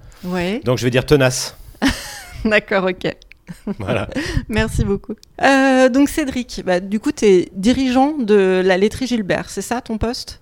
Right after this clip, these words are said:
Speaker 1: dirigeant ?
Speaker 2: Co-dirigeant de la laiterie
Speaker 1: Co-dirigeant.
Speaker 2: Gilbert avec, euh, Christophe Chaperon.
Speaker 1: Donc la laiterie Gilbert, au début,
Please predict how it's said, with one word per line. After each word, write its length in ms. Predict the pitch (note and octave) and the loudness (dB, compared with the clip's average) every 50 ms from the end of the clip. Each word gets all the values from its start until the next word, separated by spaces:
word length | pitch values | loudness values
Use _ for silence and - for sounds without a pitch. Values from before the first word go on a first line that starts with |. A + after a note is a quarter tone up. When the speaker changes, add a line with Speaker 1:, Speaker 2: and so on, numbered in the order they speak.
| _ - | _ -8
Speaker 1:
dirigeant ? 380 | G3+ G#3 G3+ A3 G#3+ A#3+ B3 - _ - - | -6 -6 -4 -4 -4 -6 -6 -8 _ -10 -2
Speaker 2:
Co-dirigeant 720 | - E3+ F3 D#3+ E3+ D#3 D3+ C#3+ A#2 C#3 C#3+ D3 D3 C#3+ | 2 4 6 8 10 10 10 10 10 8 8 8 8 8
de 60 | B2 | 8
la 60 | B2+ B2 | 6 6
laiterie 140 | - A3+ B3 | 6 6 4
Speaker 1:
Co-dirigeant. 220 | - - - - - | 4 4 4 4 6
Speaker 2:
Gilbert 160 | B2+ C3 B2 | 6 6 6
avec, 240 | A#2 G#2+ G#2 - - | 6 4 2 0 0
euh, 160 | A2 G2 F#2+ E2+ | -2 0 -2 -2
Christophe 360 | - - G2 - A2 F#2+ - | -4 -8 -8 -4 -4 -4 -2
Chaperon. 280 | - F#2+ - - - - - - - | -4 -6 -6 -6 -12 -14 -14 -8 -2
Speaker 1:
Donc 240 | G3+ A#3 B3 A#3+ - - - - | 2 2 2 2 0 -6 -2 4
la 140 | A3+ B3 | 4 4
laiterie 280 | C4 C#4+ C#4+ - - C4+ | 6 4 2 0 -2 -2
Gilbert, 420 | A3+ A#3 G#3+ G3+ G#3+ C4 D4+ D#4 | -2 -2 -2 2 4 4 6 6
au 80 | C#4 A3+ | 4 2
début, 360 | G3 G#3+ G#3+ F#3+ G#3+ B3+ F4+ | 2 0 -2 0 0 -2 -2